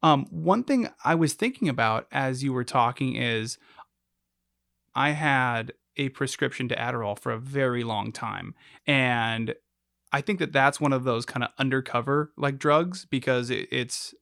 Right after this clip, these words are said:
uh, prescribed by a doctor. And so you kinda have this, like, go ahead by the doctor to be like, "Okay, I can take this and it's okay." And so I was fine with it when I was younger. And then as I got older, um, I don't know this for certain, but I imagine as you get older,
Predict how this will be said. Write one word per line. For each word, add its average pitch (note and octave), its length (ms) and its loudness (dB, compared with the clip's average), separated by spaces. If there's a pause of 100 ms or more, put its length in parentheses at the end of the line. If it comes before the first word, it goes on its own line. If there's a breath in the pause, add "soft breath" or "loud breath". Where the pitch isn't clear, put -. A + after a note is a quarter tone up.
uh, A2 240 -2
prescribed A2+ 480 -4
by B2 120 -2
a C3 40 -2
doctor. F3 420 0
And A2+ 120 -4
so A#2+ 180 0
you B2 260 0
kinda A#2 260 -2
have A#2+ 260 -4
this, A#2 260 -2
like, A2+ 240 0 (360 loud breath)
go C#3+ 180 8
ahead G#2 420 -2 (220)
by A#2+ 220 0
the A#2+ 100 -4
doctor A2 440 -4
to A#2+ 100 -14
be A#2 120 -4
like, B2 120 -6
"Okay, D#3+ 220 0
I A2+ 100 2
can A#2+ 120 -6
take A2 240 -4
this A2+ 180 -6
and A#2 100 -8
it's A2 100 -8
okay." G#2 360 -4 (520 loud breath)
And C#3 180 4
so B2 400 4 (880)
I D3 60 0
was B2+ 160 -2
fine D#3+ 240 6
with D3+ 160 4
it D3 160 4
when C#3+ 100 -2
I A2+ 60 -4
was A#2 120 -6
younger. E3 480 2 (460 soft breath)
And C#3 160 4
then C3+ 100 0
as C#3+ 200 0
I C#3+ 80 4
got C3 140 4
older, D3+ 560 4 (220)
um, G#2+ 600 0 (260)
I D#3 80 4
don't D3 200 2
know B2 180 -2
this A#2 180 -4
for - 120 -8
certain, B2+ 520 -2
but B2 120 -4
I A2 120 -4
imagine B2+ 500 -4
as C3+ 240 -4
you F3 60 -4
get E3 100 0
older, C3 480 0